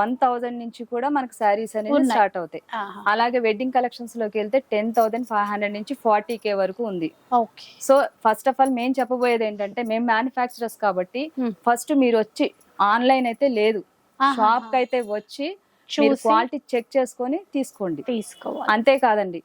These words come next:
Speaker 2: మ్మ్.
Speaker 1: ఈ క్వాలిటీలో ఈ ప్రైస్ లో మీకు ఎక్కడికి వెళ్ళినా ఈ ధరకు
Speaker 2: మ్మ్.
Speaker 1: అయితే మీకు డెఫినెట్ గా
Speaker 2: రావు.
Speaker 1: శారీస్ అయితే రావు.
Speaker 2: అది. So లాస్ట్ టైమ్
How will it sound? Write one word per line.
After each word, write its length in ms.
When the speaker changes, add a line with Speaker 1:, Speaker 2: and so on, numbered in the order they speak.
Speaker 2:
మ్మ్. 100
Speaker 1:
ఈ 40
క్వాలిటీలో 540
ఈ 20
ప్రైస్ 360
లో 60
మీకు 220
ఎక్కడికి 320
వెళ్ళినా 220
ఈ 80
ధరకు 200
Speaker 2:
మ్మ్. 80
Speaker 1:
అయితే 160
మీకు 180
డెఫినెట్ 480
గా 100
Speaker 2:
రావు. 160
Speaker 1:
శారీస్ 500
అయితే 180
రావు. 180
Speaker 2:
అది. 160
So 120
లాస్ట్ 240
టైమ్ 120